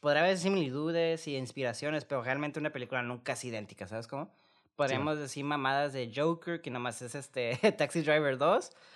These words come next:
Speaker 1: pero realmente es su propia película, ¿no?
Speaker 2: <laughs> The King of Come Taxi Driver.
Speaker 1: <laughs>
Speaker 2: The, the
Speaker 1: The
Speaker 2: King,
Speaker 1: King
Speaker 2: the
Speaker 1: of
Speaker 2: King of
Speaker 1: Taxi
Speaker 2: Taxi
Speaker 1: Drivers.
Speaker 2: Driver.
Speaker 1: <laughs> O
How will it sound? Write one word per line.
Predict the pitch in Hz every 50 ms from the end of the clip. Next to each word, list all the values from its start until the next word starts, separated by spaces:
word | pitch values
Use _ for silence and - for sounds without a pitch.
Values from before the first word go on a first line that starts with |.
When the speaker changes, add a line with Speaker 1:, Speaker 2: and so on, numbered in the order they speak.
| - - - _ _
Speaker 1:
pero | - 185 175
realmente | 165 175 180 185 190 190 196 175 196
es | 185 170
su | 190 170
propia | 170 165 160 165 160
película, | 156 139 131 139 - 135 123 120
¿no? | 123 147 196 233 -
Speaker 2:
<laughs> | - - - - - _ _ - 160
The | 127 135 131
King | - - 139 143 147 151
of | 151 139 - -
Come | - - 139 143 139 139 139 131
Taxi | 135 - 127 127 - - 131
Driver. | 117 113 107 104 101 - -
Speaker 1:
<laughs> | - 202 202 - - -
Speaker 2:
The, | 139
the | - 185 233 233
Speaker 1:
The | 233 175
Speaker 2:
King, | 160
Speaker 1:
King | 214 226 233
Speaker 2:
the | 240 254
Speaker 1:
of | 233
Speaker 2:
King | -
of | 151
Speaker 1:
Taxi | 226 214 208 - 214
Speaker 2:
Taxi | - 190
Speaker 1:
Drivers. | 185 180 175 165 147 120
Speaker 2:
Driver. | 120 110 101 -
Speaker 1:
<laughs> |
O | -